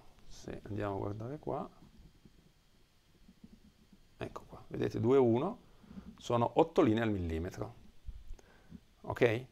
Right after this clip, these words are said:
Otto linee al millimetro significa che io vedo sostanzialmente,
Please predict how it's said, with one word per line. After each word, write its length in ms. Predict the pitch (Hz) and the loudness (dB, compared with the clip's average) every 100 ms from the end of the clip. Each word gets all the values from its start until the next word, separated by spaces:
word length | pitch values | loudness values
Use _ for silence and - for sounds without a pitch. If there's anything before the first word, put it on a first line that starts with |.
| - - - | -20 -18 -6
Otto 260 | 123 - | -2 2
linee 200 | 123 123 | 2 2
al 60 | 127 | 2
millimetro 520 | 196 151 180 190 202 | 4 4 4 2 -2
significa 580 | - 127 127 175 - 190 | 0 0 0 0 0 0
che 300 | - 117 113 - - - - | 2 -2 -2 -14 -18 -18 -2
io 180 | 143 151 | 4 8
vedo 440 | 110 110 151 180 | 8 8 6 4
sostanzialmente, 1080 | - 117 123 120 165 143 98 98 - 147 | -2 -4 -4 -2 -2 -2 -4 -6 -4 -4